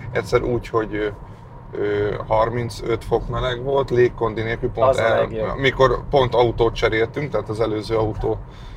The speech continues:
Speaker 1: a légkondi is tönkrement, és akkor volt az Emma három hónapos, tehát
Speaker 2: Így.
Speaker 1: hogy
Speaker 2: Igen.
Speaker 1: jó, az, az ilyen, ig-, igaz, ilyen kalandos volt.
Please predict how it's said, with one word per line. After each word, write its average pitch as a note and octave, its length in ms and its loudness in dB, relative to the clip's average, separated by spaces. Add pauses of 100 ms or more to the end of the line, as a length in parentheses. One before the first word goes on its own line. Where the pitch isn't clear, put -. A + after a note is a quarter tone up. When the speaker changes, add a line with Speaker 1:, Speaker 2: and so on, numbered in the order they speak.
(320)
Speaker 1:
a - 240 -4
légkondi C3+ 520 2
is - 240 -4
tönkrement, A2+ 800 -2 (340)
és - 180 -6
akkor A#2 320 4
volt G#2+ 260 0
az A2 120 -2
Emma G#2+ 400 0
három B2+ 340 4
hónapos, C3 520 -2
tehát C#3+ 180 0
Speaker 2:
Így. C#3+ 120 -4
Speaker 1:
hogy A#2 240 0 (340)
Speaker 2:
Igen. F#2+ 220 -8
Speaker 1:
jó, A#2+ 120 -2 (160)
az, C3+ 180 2
az C3+ 200 2
ilyen, C3 240 0 (400)
ig-, A#2+ 220 -8
igaz, A#2+ 280 2
ilyen A2 160 -2
kalandos G#2+ 580 -2
volt. C#3 360 0